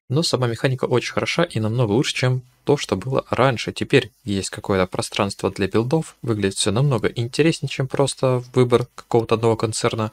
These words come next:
Плюс не надо теперь постоянно менять концерны, если вы хотите, допустим, к разным орудиям получить разные бафы. То есть раньше вы, условно говоря, брали пехотное оружие,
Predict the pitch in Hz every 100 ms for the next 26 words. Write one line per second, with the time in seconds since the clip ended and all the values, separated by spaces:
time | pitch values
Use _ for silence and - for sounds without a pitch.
0 | _ 147 170 - - 135 113 101 120 -
1 | 101 - 110 - _ 113 - 113 113 107
2 | - 101 - 127 101 113 98 110 107 95
3 | 110 104 92 - 113 - 98 _ 120 107
4 | 113 117 107 - - 104 117 120 117 110
5 | _ _ 98 - 107 107 - 104 117 95
6 | 95 - _ 107 - 98 98 - 95 -
7 | 98 98 104 101 110 123 139 - 190 175
8 | 160 165 147 147 151 147 143